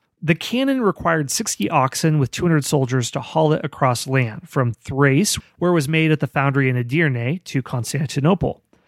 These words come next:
The cannon was ten meters long, one meter in bore, and could fire a six hundred kilogram ball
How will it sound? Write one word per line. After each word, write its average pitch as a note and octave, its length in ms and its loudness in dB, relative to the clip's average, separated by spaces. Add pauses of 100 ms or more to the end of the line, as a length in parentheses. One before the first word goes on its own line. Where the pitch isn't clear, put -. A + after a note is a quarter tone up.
(280)
The D#3+ 60 -2
cannon A#3 300 2
was D#3+ 160 2
ten A3 260 0
meters G3 320 0
long, C3 500 0
one D#3 220 2
meter F3 260 2
in D3+ 100 0
bore, B2 380 -2
and C#3 140 -4
could C#3 140 -2
fire C#3+ 440 2
a C3+ 140 -2
six - 460 -6
hundred F#3 440 0 (140)
kilogram D3 800 -2
ball C3 480 0